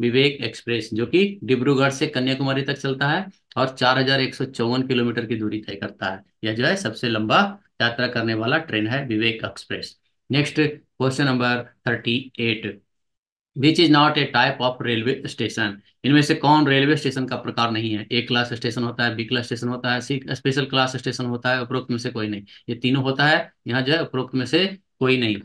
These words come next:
प्रकार नहीं है पूछा गया है, इसलिए answer option D होगा। Next question number thirty nine, which is the first private railway station in India?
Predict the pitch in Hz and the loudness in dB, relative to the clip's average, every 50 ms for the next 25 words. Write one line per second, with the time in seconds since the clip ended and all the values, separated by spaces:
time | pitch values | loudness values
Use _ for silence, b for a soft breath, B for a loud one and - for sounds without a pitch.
0 | - _ - 120 113 - 143 147 147 147 139 139 147 151 147 147 147 139 131 127 | -12 _ -8 -4 0 2 4 4 6 4 6 6 6 6 4 2 0 -4 -4 -4
1 | 117 113 107 98 101 104 101 - _ _ _ - 117 113 - 131 156 160 135 117 | -4 -4 -4 -4 -6 -8 -8 -12 _ _ _ -8 -6 -4 0 0 2 2 2 0
2 | - 135 123 117 120 - 123 120 117 123 143 156 165 165 - _ - 113 107 107 | -2 -2 -2 -2 -4 -4 -4 -2 0 2 2 2 2 0 -6 _ -6 -6 -4 -2
3 | 104 98 - - b b b b b - 135 156 156 - - - 127 120 - 139 | -2 -4 -6 -8 b b b b b 0 2 2 2 0 -2 -6 -4 -2 -2 0
4 | 135 127 123 127 123 - 120 113 113 120 117 113 113 107 101 95 - _ _ b | 0 0 0 0 -2 -2 -4 -2 0 0 0 2 2 0 -2 -2 -8 _ _ b
5 | b b b _ - 123 143 156 156 170 160 147 160 156 151 - 156 156 151 - | b b b _ -2 2 2 4 4 4 4 6 4 4 4 4 2 2 2 -2
6 | - - 135 135 139 135 135 147 143 143 - 131 127 127 131 139 135 135 139 127 | -4 0 2 2 4 4 2 2 0 0 -2 -2 0 0 0 0 -2 -2 -4 -6
7 | 117 127 127 123 120 120 123 117 110 107 107 107 107 101 98 | -4 -2 -2 0 0 0 2 2 2 2 4 4 4 2 2